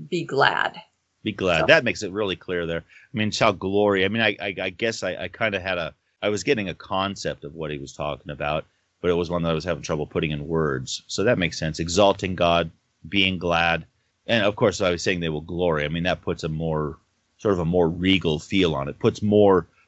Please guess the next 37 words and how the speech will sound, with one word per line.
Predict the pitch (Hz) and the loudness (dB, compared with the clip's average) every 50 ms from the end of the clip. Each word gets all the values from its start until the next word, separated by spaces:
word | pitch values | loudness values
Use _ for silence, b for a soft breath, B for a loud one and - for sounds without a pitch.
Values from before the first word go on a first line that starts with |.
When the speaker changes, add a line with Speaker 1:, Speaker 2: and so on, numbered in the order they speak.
| _ | _
Speaker 2:
probably | - 139 131 117 | 4 4 6 4
more | 104 98 95 92 90 | 4 2 0 -2 -2
meaning | 87 87 90 90 87 82 | -2 -2 0 0 0 0
into | 82 82 87 87 - - 80 65 | 0 -2 -2 -4 -8 -8 -8 -8
it. | 57 57 - _ _ | -8 -10 -12 _ _
But, | - 80 73 65 - - - | -2 -2 -2 -2 -6 -6 -6
um, | 73 67 65 65 65 - - - - _ _ - | -4 -4 -4 -6 -8 -12 -14 -18 -20 _ _ -8
you | 78 76 | -6 -2
get | - 82 76 62 | -2 -2 -2 0
that, | 73 69 - - _ _ _ _ - | -2 -4 -4 -6 _ _ _ _ -12
uh, | - - 50 50 50 - - | -10 -8 -8 -8 -10 -10 -12
sort | - - - 82 76 69 | -12 -6 -4 -2 -2 -2
of | 65 65 - B B B B B B B B B | -2 -6 -10 B B B B B B B B B
stepping | - - - - - 95 85 - 76 71 | -8 -6 -4 2 4 4 4 4 2 0
off | 73 73 76 76 76 - - _ | 0 0 0 -2 -2 -6 -10 _
point. | - 73 69 - - - _ _ _ _ _ B B B B B B B B B _ _ _ _ _ _ _ | -8 -8 -8 -8 -10 -14 _ _ _ _ _ B B B B B B B B B _ _ _ _ _ _ _
What | 131 131 | 8 8
I'm | 156 151 156 | 10 10 10
really | 190 226 214 | 10 10 10
taking | 160 170 180 156 - 156 131 | 10 8 6 4 4 2 -2
from | - 135 120 | 0 2 4
all | 113 113 120 123 123 | 4 6 6 4 2
of | 104 | 0
these | 92 104 101 92 - | -2 -4 -6 -6 -8
Psalms, | - - 104 95 87 82 82 82 | -8 -6 -4 -4 -4 -6 -6 -10
'cause | - - 85 | -14 -14 -10
that's | 85 107 113 113 - | -8 -8 -8 -8 -8
the | 107 | -6
last | 92 90 90 90 - - | -4 -4 -4 -4 -6 -8
of | 82 | -12
our | 78 78 | -12 -12
Psalms | 76 - - 82 82 82 80 - | -10 -8 -8 -6 -6 -6 -8 -10
for | - 80 | -12 -12
this | 76 76 78 - - - | -12 -10 -12 -12 -14 -12
week, | 78 82 82 76 - - | -10 -8 -8 -8 -10 -12
I | 71 | -16
believe. | 67 67 69 71 80 80 76 71 69 78 | -14 -14 -10 -6 -6 -6 -6 -6 -8 -10